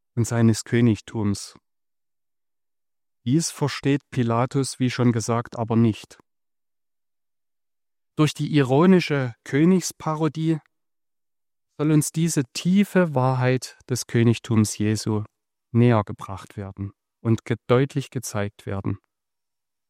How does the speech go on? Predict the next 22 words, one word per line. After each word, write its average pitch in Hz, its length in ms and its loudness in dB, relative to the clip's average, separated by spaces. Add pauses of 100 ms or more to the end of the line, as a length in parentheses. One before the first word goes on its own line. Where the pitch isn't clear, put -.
(2250)
Ja, 120 140 4
dieser 113 280 4
Satz, - 520 2
„Was 113 320 2
ist - 440 0
Wahrheit?“, 101 600 0
den 110 160 6
Pilatus 104 540 -4
hier 101 160 -8
sagt. 107 480 -8 (2500)
Pilatus 143 460 0
fragt - 440 -4
da 135 120 4
nicht 147 340 4
aus 135 420 -2
philosophischem 143 1080 0
Interesse, 120 680 -2 (1120)
sondern 131 360 0
eher 135 340 -2
aus 120 300 -2
skeptischer - 600 -4
Ablehnung. 98 540 -8